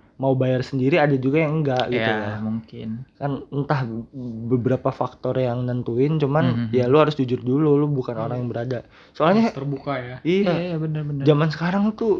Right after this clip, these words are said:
Speaker 1: kelihatannya, anjing, kelihatannya hype kaya, tapi dompetnya kosong. Ntar lama-lama kayak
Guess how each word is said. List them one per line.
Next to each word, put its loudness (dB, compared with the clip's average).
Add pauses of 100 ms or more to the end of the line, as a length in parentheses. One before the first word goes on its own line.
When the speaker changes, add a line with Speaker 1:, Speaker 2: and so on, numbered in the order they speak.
(240)
Speaker 1:
kelihatannya, 0
anjing, 0
kelihatannya -2
hype -4
kaya, -2
tapi -2
dompetnya 0
kosong. -4 (480)
Ntar -8
lama-lama 2
kayak -6